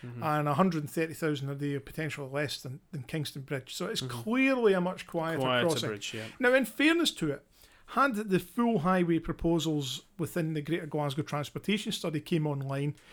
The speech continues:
Speaker 2: it would have been a much busier crossing because
Speaker 1: Mm-hmm.
Speaker 2: it would have had connections to the Campsie Expressway,
Speaker 1: Yes.
Speaker 2: the Lomond Motorway,
Speaker 1: Mm-hmm.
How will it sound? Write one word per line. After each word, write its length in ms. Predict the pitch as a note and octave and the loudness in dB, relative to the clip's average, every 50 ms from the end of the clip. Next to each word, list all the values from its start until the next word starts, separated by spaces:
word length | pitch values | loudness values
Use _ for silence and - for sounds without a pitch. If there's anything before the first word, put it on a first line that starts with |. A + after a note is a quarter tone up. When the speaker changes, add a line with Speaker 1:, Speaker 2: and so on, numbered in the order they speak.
| - - - - | -20 -16 0 2
Speaker 2:
it 160 | G#3+ A3 B3+ | 2 4 4
would 120 | A#3 A3 G3+ | 2 2 4
have 60 | F3 | 4
been 100 | G3 F#3 | 4 2
a 40 | F3 | 2
much 240 | D#3+ - - - | 2 0 -4 -2
busier 260 | - E3+ D3 D3+ D3+ B2+ | 0 0 2 2 0 -2
crossing 420 | - - G3 A3 F#3 - D#3+ C3 - - _ _ - - - - | 0 0 0 0 0 -2 -4 -6 -10 -16 _ _ -20 -20 -8 -6
because 280 | G3 - - A3 F#3+ | -6 0 2 4 4
Speaker 1:
Mm-hmm. 60 | E3+ G3+ | 4 2
Speaker 2:
it 40 | G#3 | 2
would 80 | G3+ | 0
have 80 | F3 C#3+ | 0 0
had 140 | F#3+ F#3 - | 0 -2 0
connections 500 | - F3+ F#3 G#3+ A3 - - F#3 D#3+ - | 0 0 0 0 -2 -4 -4 -2 -4 -2
to 140 | - - | -4 -4
the 100 | D#3+ D3+ | -4 -4
Campsie 480 | D3 - E3+ D3 D#3+ F#3 - E3+ D#3+ D3 | -2 0 0 0 0 -2 -4 -4 -6 -6
Expressway, 640 | D3+ - - - C3+ B2 A#2+ - - F#3+ G#3 C#4 - _ _ _ _ _ _ _ _ - _ | -8 -10 -10 -8 -8 -8 -8 -6 -6 -6 -6 -6 -8 _ _ _ _ _ _ _ _ -14 _
Speaker 1:
Yes. 280 | - B2+ - - G3+ E3+ | -2 -2 0 0 2 2
Speaker 2:
the 80 | E3+ | 6
Lomond 360 | D#3+ F3 F#3+ F#3 F3+ E3+ C#3+ C#3 | 8 10 10 10 10 8 6 4
Motorway, 560 | D#3+ D3+ - - D3+ C#3+ D3 D3+ E3+ F3+ F3+ - - | 2 2 2 0 0 2 4 4 2 2 -2 -6 -8
Speaker 1:
Mm-hmm. 220 | C3+ C3+ C#3+ E3 | -6 -2 -2 -2